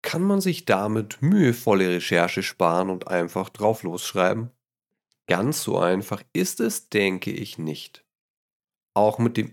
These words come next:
Ich-Erzähler musst du über deine Welt Bescheid wissen. Auch mit dem Ich-Erzähler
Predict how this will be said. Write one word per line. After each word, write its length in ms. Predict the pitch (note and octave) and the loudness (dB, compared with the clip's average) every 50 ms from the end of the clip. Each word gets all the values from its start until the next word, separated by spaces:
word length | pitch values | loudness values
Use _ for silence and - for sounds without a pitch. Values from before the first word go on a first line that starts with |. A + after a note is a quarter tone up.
| _ - | _ -4
Ich-Erzähler 880 | A2 G#2 - - - - - - - F2 E2+ E2 E2 E2 E2+ - - _ | -4 -4 -2 -4 -6 -6 -6 -4 -4 -2 -2 0 0 -2 -2 -6 -12 _
musst 400 | - F2+ F#2+ A2+ B2+ - - - | -6 -2 0 0 0 -2 -4 -4
du 100 | G3 G3 | -2 0
über 200 | D3+ C#3 B2+ A#2 | 0 2 2 2
deine 280 | G2 F#2 F2 F2 F2+ E2 | 2 0 0 -2 -2 -2
Welt 280 | - - - - - - | -2 -4 -6 -6 -8 -10
Bescheid 480 | - G#2 - - - - F#2 - - | -10 -10 -8 -8 -8 -8 -8 -10 -12
wissen. 360 | - - - - - - - _ _ _ _ _ _ _ _ _ _ _ _ _ _ _ _ | -14 -14 -12 -12 -14 -14 -16 _ _ _ _ _ _ _ _ _ _ _ _ _ _ _ _
Auch 320 | - G2 G#2+ B2+ C3 B2+ - | 0 2 2 2 2 0 -2
mit 220 | D3 D3+ D3+ - | -2 -2 0 0
dem 180 | D3+ C#3 - - - | 0 -2 -2 -4 -4
Ich-Erzähler 760 | - E3+ E3 - - - - - - F2+ G2 G2+ G#2+ A2+ | -4 -4 -4 -4 -6 -8 -8 -6 -6 -4 -2 -2 -2 -4